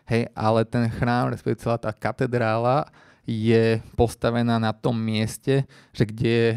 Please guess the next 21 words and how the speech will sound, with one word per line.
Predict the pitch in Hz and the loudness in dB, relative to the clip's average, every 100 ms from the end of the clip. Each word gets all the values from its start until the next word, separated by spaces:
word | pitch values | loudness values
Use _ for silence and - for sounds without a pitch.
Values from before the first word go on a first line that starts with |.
| 120 | -4
zakopané | 113 110 - 127 120 113 117 110 | -4 -2 -2 -2 -2 -4 -6 -6
Ježišovo | 113 113 135 117 131 117 | -6 -4 -4 -6 -4 -2
rúcho, | 110 113 - 127 | -2 -4 -2 -2
že | 117 | -2
v | - | -2
ktorom | 120 117 | -2 -2
bol | 113 113 | -2 -2
vlastne | 110 - 113 104 - - | -4 -6 -8 -8 -12 -14
ukrižovaný. | - 110 135 127 135 139 143 160 180 - - - - _ _ _ _ - | -6 -4 -2 2 2 2 0 -2 -4 -6 -20 -20 -20 _ _ _ _ -8
Tomu | - 120 | -4 0
sa | 123 107 | 0 -2
pripisujú | 110 120 - 123 110 | -4 -6 -6 -4 -2
rôzne | 110 123 117 | -2 -2 -2
nadprirodzené | 113 - 123 120 117 113 104 | -4 -6 -4 -4 -2 -2 -2
schopnosti | - 123 143 131 - 117 | -4 -6 -6 -8 -6 -8
a | 107 | -6
podobne. | 135 139 151 160 156 - - - | -2 -2 -2 -4 -4 -8 -20 -8
A | 107 | -6
samotný | - 123 131 120 123 | 0 2 2 0 -4
ten | 117 117 | -2 -2
chrám, | - 120 113 120 | -2 -2 0 0